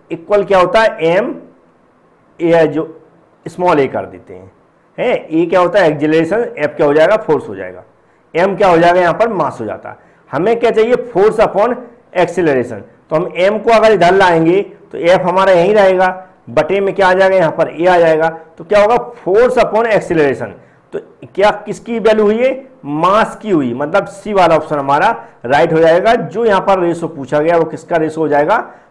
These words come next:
Mass का रेशो हो जाएगा। यदि आपको हमारे video पसंद आ रहे हों या आप चाहते हैं इस तरह का पूरा complete course हो जाए आपका general science का और mathematics का,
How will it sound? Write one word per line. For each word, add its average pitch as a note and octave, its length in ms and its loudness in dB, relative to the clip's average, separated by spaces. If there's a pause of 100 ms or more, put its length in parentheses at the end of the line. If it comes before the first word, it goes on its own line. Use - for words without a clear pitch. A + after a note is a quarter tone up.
Mass G3+ 340 0
का A#3 120 2
रेशो F3+ 220 0
हो B2+ 100 -6
जाएगा। F#2 300 -12 (360)
यदि E3+ 280 0
आपको A3+ 280 0
हमारे G3+ 260 2
video G3 320 -2
पसंद E3 380 -4
आ F#3 80 4
रहे F#3+ 160 4
हों G3+ 200 -2 (540)
या G3+ 200 2
आप G3 160 0
चाहते D#3+ 360 2
हैं G#3 100 0
इस - 120 -6
तरह F#3+ 140 2
का F3+ 120 -2
पूरा F3+ 260 -2
complete E3 420 -4
course D#3+ 300 -2
हो F3+ 100 2
जाए F#3 160 2
आपका F#3 260 0
general C#3+ 400 -2
science F3+ 280 -4
का F#3+ 160 -2 (500)
और G#3+ 180 2
mathematics F3 680 -2
का, - 200 -18